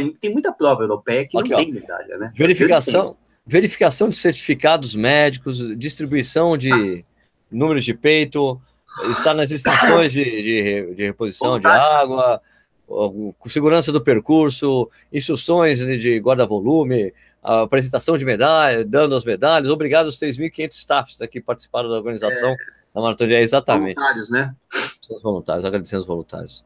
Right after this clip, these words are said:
Speaker 1: <laughs>
Speaker 2: Tá vendo lá?
Speaker 1: Fernanda.
Speaker 2: Você agradece os voluntários aqui, você não deixa quem quer ser voluntário se voluntariar. Como
Speaker 1: Eu
Speaker 2: eu.
Speaker 1: acho que os voluntários ficaram sem medalha também. É, mas, <laughs>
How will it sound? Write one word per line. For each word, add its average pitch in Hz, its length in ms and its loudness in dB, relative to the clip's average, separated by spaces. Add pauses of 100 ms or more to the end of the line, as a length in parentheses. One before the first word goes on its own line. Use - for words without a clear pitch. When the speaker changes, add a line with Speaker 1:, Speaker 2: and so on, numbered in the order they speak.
(160)
Speaker 1:
<laughs> - 640 -4
Speaker 2:
Tá 123 80 4
vendo 156 260 4
lá? 151 120 6
Speaker 1:
Fernanda. - 200 -4
Speaker 2:
Você 170 180 -10
agradece 165 460 2
os 151 80 -8
voluntários 160 400 0
aqui, 139 180 -4
você 160 220 -4
não 165 120 -2
deixa 151 260 0
quem 151 180 -2
quer 143 160 -2
ser 139 140 -6
voluntário 131 520 0 (240)
se - 160 -2
voluntariar. 120 800 0 (800)
Como 196 180 -4
Speaker 1:
Eu 123 80 6
Speaker 2:
eu. 127 80 4
Speaker 1:
acho - 100 -2
que 165 60 -6
os 151 60 -8
voluntários 151 380 2
ficaram 156 180 2
sem 156 100 -2
medalha 135 340 2
também. 101 300 -10 (480)
É, 104 160 -4
mas, 110 260 -2 (380)
<laughs> 135 260 -6